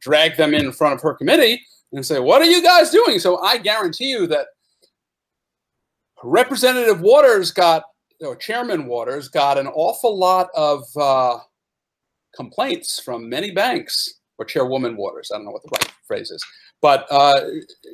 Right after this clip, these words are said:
she got a lot of complaints from a lot of financial institutions, um, who said, "What is this thing? <laughs> What is this thing?"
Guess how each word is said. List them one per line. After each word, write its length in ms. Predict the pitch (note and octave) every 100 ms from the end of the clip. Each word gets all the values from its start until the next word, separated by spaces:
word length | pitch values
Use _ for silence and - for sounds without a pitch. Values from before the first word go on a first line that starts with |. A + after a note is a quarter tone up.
| D3+
she 540 | C3 - G3+ B3+ G3+
got 240 | - D3 C3+
a 20 |
lot 240 | C3 E3+
of 80 | B3
complaints 600 | G3+ E3+ G#3+ A#3 G3 -
from 400 | - C3+ B2 B2 B2
a 80 |
lot 300 | A#2+ B2+ D3+
of 100 | A3
financial 500 | - E3+ F3+ - B3+
institutions, 1120 | E3 - - - A#2 G#2+ B2+ C#3+ F#3 - - _ _ _ _ _ _ _ -
um, 640 | C3+ C3 C3 C3 B2+ C3 C3 _ _ _ _ _ _ _ _ _ _ -
who 160 | E4
said, 320 | - D4 B3 - _ _ _
"What 200 | D3+ A3
is 100 | C3+
this 180 | B2+ -
thing? 220 | G2 F2 _ - B4+
<laughs> 120 | F4 - F4+ -
What 560 | C#4 D#3+ B2+ D#3 B3 A#3+
is 280 | F3 F#3 D#3
this 240 | D#3+ D#3+
thing?" 280 | - D3+ A2